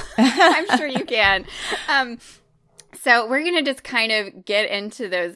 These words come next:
younger years first. So thinking back to those younger times as a mom when your kids were little, and then I'm sure you see a lot of young moms around you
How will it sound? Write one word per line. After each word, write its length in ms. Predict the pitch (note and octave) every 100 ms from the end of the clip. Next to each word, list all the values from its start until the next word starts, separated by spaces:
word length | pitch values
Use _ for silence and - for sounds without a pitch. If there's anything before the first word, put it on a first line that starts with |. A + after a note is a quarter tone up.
| -
younger 460 | F#3+ F#3 F#3 F3+
years 360 | E3+ E3 E3 -
first. 580 | - E3 D#3+ E3 - -
So 360 | - G3+ F#3 - - - _ _
thinking 380 | F4 F#4+ F4+ E4
back 380 | B3 G3+ G3 - - -
to 140 | -
those 340 | A3+ G#3 G3 - -
younger 480 | G3 F#3+ G#3 G#3+
times 560 | A3 - F3 D#3+ G#3 A3
as 180 | G3+ G3
a 80 | G#3
mom 400 | E3+ E3 E3 F#3
when 140 | F#3+
your 140 | F3+
kids 280 | F#3+ F#3+ F3+
were 120 | G#3+
little, 560 | G#3 F3+ E3 D#3+ D#3+ F3 - - - -
and 200 | G3+ G3
then 120 | F#3
I'm 200 | F#3 F#3
sure 200 | F3 -
you 160 | F#3+ E3+
see 480 | E3+ - E3 D#3 D#3
a 120 | -
lot 180 | E3 D#3
of 160 | D#3+ F3+
young 240 | E3 D#3
moms 280 | D3+ D3+ D#3+
around 420 | E3 D#3 D3 D3+
you 260 | D#3 D3 D3+